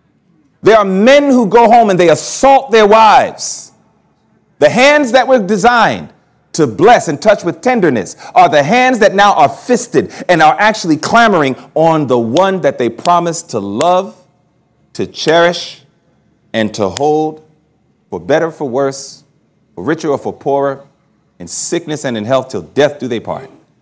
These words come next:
And those hands, brothers will use. And after they do it, they have the audacity to go to their beloved and say,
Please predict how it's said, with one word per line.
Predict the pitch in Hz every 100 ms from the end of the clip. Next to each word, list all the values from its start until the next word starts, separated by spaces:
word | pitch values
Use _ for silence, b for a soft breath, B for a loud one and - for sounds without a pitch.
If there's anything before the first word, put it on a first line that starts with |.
| b b b
And | 143 226 185
those | 277 349
hands, | 349 339 302 123 - - - - _ _ _ _ _ _ _ _ _ _ _ _ _ _ _ _ _ _ _
brothers | - 170 165 139
will | 135
use. | 139 113 73 - - _ _ _ _ B B -
And | 220 220 - _ -
after | 349 370 349 - 294
they | 233 240
do | 165 202 151
it, | 95 - _ _ _ _ _ _ _ _ _ _ _ _ _ -
they | 104
have | 123 139 110
the | 120 82
audacity | 90 78 _ 190 190 - 110 - 117 - _ _ _ _ _ _ _
to | 101
go | 85 151 156
to | -
their | 117 104
beloved | 101 107 143 117
and | 98 95
say, | - 98 87